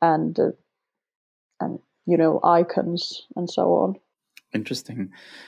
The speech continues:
Speaker 2: Um, is, is there a, a book maybe that you can recommend, anything in specific?
Speaker 1: There are a couple. I think, uh,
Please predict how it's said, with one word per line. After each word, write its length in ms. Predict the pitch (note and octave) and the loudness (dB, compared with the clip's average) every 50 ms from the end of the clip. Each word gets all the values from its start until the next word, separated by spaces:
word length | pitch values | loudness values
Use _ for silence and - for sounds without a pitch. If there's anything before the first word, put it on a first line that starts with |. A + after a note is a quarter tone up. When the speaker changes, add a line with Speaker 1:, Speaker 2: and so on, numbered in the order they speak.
| - - - | -14 -6 -2
Speaker 2:
Um, 180 | B2 G#2+ G#2+ G#2 | 0 0 0 0
is, 100 | B2+ - | -2 -2
is 140 | - C#3 C3+ | -2 -2 2
there 140 | - C#3+ C3+ | 2 4 4
a, 220 | B2 A#2+ A#2 A#2+ - | 4 4 4 2 2
a 60 | A#2 | 0
book 260 | G2+ - D3+ D3+ D3+ - | 0 0 0 0 0 0
maybe 240 | D#3 D3+ D3+ D3 | 0 2 2 0
that 220 | C#3 C#3+ C3+ C#3 - | 0 0 -2 -2 -4
you 40 | - | -2
can 180 | - B2 A#2+ | 0 0 2
recommend, 420 | B2 B2+ B2 - C3 C3 C3 C3+ C3 | 2 0 -2 -2 -2 0 0 0 0
anything 340 | A#2+ A#2+ A#2+ A#2+ - A#2 | 0 -2 -2 -2 -2 -2
in 60 | A#2 A2+ | -2 -2
specific? 580 | - - A#2 - - A2+ - - D#3 - - _ _ _ _ _ _ _ _ _ _ - | -4 -6 -6 -4 -4 -4 -4 -4 -8 -8 -12 _ _ _ _ _ _ _ _ _ _ 2
Speaker 1:
There 200 | A#3+ A#3+ A#3+ B3+ | 4 4 6 4
are 240 | C#4 D4+ D#4 D4+ D4+ - | 4 4 2 2 2 0
a 140 | - - | 0 0
couple. 460 | - - C#4 C4 B3+ C4 G#3 G3+ G3 F#3+ | 0 0 0 0 2 2 4 4 4 2
I 240 | - G#3 G#3 A3 | 2 0 0 -2
think, 680 | A3 A3 - B3 B3 B3 A#3+ A#3+ A#3+ A#3 - - - - - - - | 0 0 2 0 2 2 0 -2 -4 -6 -10 -18 -16 -16 -12 -8 -4
uh, 520 | G3+ G3+ G3+ G3+ G3+ G3+ G3+ G3 G3 G3 | -2 0 0 2 2 2 2 2 2 0